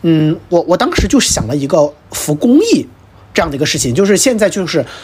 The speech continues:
服公役、内卷、职业对于人的操磨、工作的压力对于人的正常的生活的节奏的操磨，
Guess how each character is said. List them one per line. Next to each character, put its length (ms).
服 200
公 220
役、 280
内 200
卷、 420
职 200
业 200
对 160
于 120
人 180
的 60
操 260
磨、 260
工 280
作 280
的 180
压 200
力 120
对 120
于 100
人 200
的 320
正 220
常 340
的 160
生 300
活 300
的 200
节 200
奏 100
的 140
操 220
磨， 220